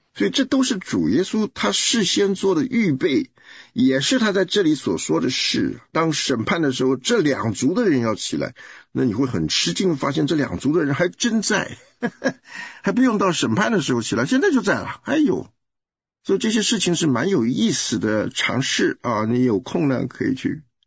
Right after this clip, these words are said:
看一看。但是七个比自己更恶的鬼啊，这件事情还可以从哪里来看呢？这个世代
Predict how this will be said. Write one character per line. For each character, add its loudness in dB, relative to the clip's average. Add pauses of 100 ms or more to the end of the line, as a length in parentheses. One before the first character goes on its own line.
(240)
看 0
一 -2
看。 -6 (640)
但 2
是 0 (480)
七 2
个 2
比 0
自 -2
己 -2
更 -4 (120)
恶 2
的 2
鬼 -6
啊， -6
这 2
件 0
事 -4
情 -4
还 -4
可 -4
以 0
从 -4
哪 -4
里 -2
来 -10
看 -12
呢？ -20 (1120)
这 2
个 0
世 2
代 0